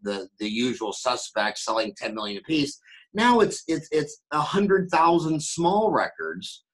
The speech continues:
with a long tail of small listeners. And you can find, um, um, in-, interesting that Amazon and iTunes both said that every time they put a book on Amazon or a song on iTunes, they've never put a book or a song up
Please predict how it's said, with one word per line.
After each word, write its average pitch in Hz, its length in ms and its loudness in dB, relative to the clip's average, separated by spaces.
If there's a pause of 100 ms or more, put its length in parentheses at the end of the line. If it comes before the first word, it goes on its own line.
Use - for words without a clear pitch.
(240)
with 147 180 2
a 147 60 6
long 170 460 6
tail 165 340 4
of 143 120 0
small 185 380 2
listeners. 113 560 -2
And 151 120 2
you 180 100 2
can 185 200 4
find, 151 380 -2 (300)
um, 151 360 0 (420)
um, 143 480 2
in-, 202 280 2 (460)
interesting 180 460 4
that 160 200 4
Amazon 160 640 4
and 139 160 0
iTunes 143 520 2
both 139 240 2
said 120 220 -2
that 107 240 2
every 156 300 2
time 160 240 0
they 147 120 0
put 139 160 -4
a 120 100 0
book 123 340 2 (120)
on 113 140 0
Amazon 101 720 -4 (320)
or 120 160 0
a 113 60 0
song 147 380 2
on 139 100 0
iTunes, 120 500 -2
they've 117 220 -2
never 180 340 4
put 175 180 2
a 131 220 2
book 143 260 2 (520)
or 139 160 4
a 131 40 2
song 147 400 0
up 107 280 0